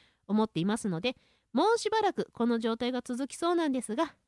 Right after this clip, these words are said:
えー、気長にお付き合いいただければ嬉しいです。ということで、えー、取り留めのないお話ばかりなんですけれども、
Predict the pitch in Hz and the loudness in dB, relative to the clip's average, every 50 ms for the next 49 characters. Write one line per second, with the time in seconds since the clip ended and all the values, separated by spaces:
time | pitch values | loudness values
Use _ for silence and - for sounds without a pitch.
0 | _ - 170 175 - - 208 233 233 220 226 214 220 220 - - 185 185 - - | _ -14 -12 -12 -8 -2 0 0 2 2 2 0 0 0 -2 -4 -6 -6 -6 -8
1 | - - 233 208 185 175 - 190 202 220 247 - 320 339 370 381 - - - - | -8 -4 -4 -2 -2 -4 -4 -4 -4 -4 -2 -2 -2 0 2 2 0 0 -2 -6
2 | 170 160 - - 180 160 190 311 - - _ _ _ _ _ _ _ _ _ _ | -8 -8 -10 -10 -10 -10 -8 -8 -8 -10 _ _ _ _ _ _ _ _ _ _
3 | _ - 349 381 381 - 427 - - 320 - - _ _ _ _ _ _ _ _ | _ 0 2 2 2 2 0 0 0 0 -2 -4 _ _ _ _ _ _ _ _
4 | - 170 165 160 - _ _ _ - 247 226 226 - 247 240 240 240 240 240 240 | -6 -6 -4 -6 -6 _ _ _ 0 0 0 2 2 2 2 2 2 2 2 2
5 | 196 170 175 185 190 180 - 175 170 - - 269 311 311 320 302 285 294 277 - | 2 2 0 0 -2 -2 -2 -4 -4 -2 0 0 2 2 2 2 2 0 0 -2
6 | - - 240 214 185 185 180 240 320 339 | -4 -4 -4 -2 -2 -2 0 0 0 -2